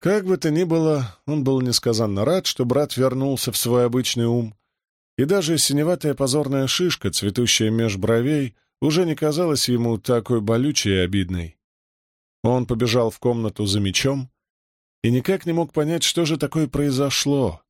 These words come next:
за эти пару часов Пашиного отсутствия, что в корне переменило его настроение.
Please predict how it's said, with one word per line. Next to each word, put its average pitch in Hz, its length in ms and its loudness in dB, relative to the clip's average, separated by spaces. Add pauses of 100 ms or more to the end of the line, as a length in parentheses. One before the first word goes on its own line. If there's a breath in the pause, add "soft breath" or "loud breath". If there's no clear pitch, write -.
(140)
за 113 200 2
эти 135 200 -2
пару 113 320 -2
часов 98 540 -2
Пашиного 90 500 0
отсутствия, 120 680 -2 (300)
что 110 240 0
в - 100 -10
корне 151 420 0
переменило 131 600 0
его 120 260 0
настроение. 98 840 -2